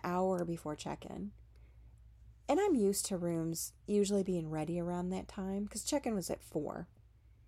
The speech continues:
And it wasn't, and it wasn't ready until, like, four fifteen. It was fine. You know, we went and had lunch at the hotel and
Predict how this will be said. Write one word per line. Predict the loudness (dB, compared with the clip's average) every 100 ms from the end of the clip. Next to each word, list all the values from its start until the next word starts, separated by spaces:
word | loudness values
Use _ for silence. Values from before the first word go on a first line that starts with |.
| -20 -20 -20 -20 -20 -2 4
And | 4
it | 4
wasn't, | 2 2 0 -2 -4 2
and | 2
it | 4
wasn't | 2 0 0
ready | 0 2 0
until, | -2 -6
like, | -6 -8
four | -8 -8 -8
fifteen. | -10 -10 -10 -8 -8 -8 -12 -20 -20 2
It | 6
was | 6 4
fine. | 0 0 2 2 2
You | 2
know, | 2
we | 2 2
went | 2 2
and | 0
had | 0 0
lunch | -4 -4
at | -6
the | -6
hotel | -6 -6 -6 -4 -4
and | -4 -6